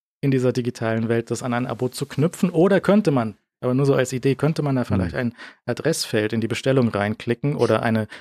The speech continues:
Speaker 1: Eingabemaske auf dem Fahrkartenautomaten haben, wo man da reintippt,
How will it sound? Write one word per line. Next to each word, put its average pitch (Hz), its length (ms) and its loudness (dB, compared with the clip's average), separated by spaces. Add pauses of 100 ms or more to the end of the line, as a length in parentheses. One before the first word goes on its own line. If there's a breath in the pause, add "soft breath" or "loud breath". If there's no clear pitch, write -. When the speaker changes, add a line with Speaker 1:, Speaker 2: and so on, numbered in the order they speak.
(160 loud breath)
Speaker 1:
Eingabemaske 117 920 2
auf 110 180 -2
dem 113 160 0
Fahrkartenautomaten 104 1120 -4
haben, 113 260 -2
wo 120 80 0
man 120 140 4
da 110 80 2
reintippt, 160 800 -2